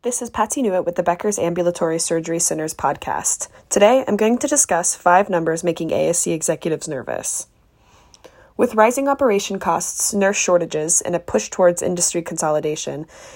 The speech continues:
independent physicians and A S Cs are having a hard time staying independent. Here are five stats reflecting changes ahead for A S C owners and operators. First, the global shortage of nurses predicted by twenty thirty is thirteen million without recruitment and retention,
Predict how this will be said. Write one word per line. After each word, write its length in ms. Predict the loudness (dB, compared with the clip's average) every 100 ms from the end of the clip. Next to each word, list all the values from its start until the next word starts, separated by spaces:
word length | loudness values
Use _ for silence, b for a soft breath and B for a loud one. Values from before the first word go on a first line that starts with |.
| B
independent 520 | 2 4 4 4 2
physicians 480 | 0 0 0 0 -2
and 100 | -2
A 160 | 2 2
S 140 | 2
Cs 240 | 0 -2 -2
are 60 |
having 280 | 0 0 0
a 60 | -2
hard 260 | 0 -2
time 240 | -2 -4 -2
staying 340 | 0 -2 -2
independent. 640 | -6 -8 -6 -6 -6 -8 -14 _ b b b b
Here 240 | 0 6 8
are 120 | 6
five 280 | 6 4 4
stats 400 | 6 6 6 -2
reflecting 500 | -2 -2 -2 -4 -4
changes 380 | -2 -2 0 -2
ahead 320 | 0 -2 -2
for 100 | -2
A 180 | 0 0
S 100 | -2
C 180 | -4 -4
owners 300 | -4 -6 -4
and 100 | -2
operators. 800 | -2 -2 -4 -2 -4 -4 -6 -8 b b b b b b b
First, 680 | 2 4 4 0 -6 -8
the 120 | -2 2
global 320 | 4 6 4
shortage 400 | 4 4 4 -2
of 80 | -2
nurses 380 | 0 0 -2 -2
predicted 400 | -4 -2 -4 0
by 100 | -2
twenty 300 | -2 -4 -2
thirty 460 | 2 2 2 -2
is 160 | -2 -4
thirteen 680 | -2 0 0 -2 -2 -2 0
million 460 | 0 -2 -6 -4
without 340 | -2 2 2 0
recruitment 460 | -6 -6 -4 -4
and 100 | -6
retention, 560 | -6 -8 -8 -6 -8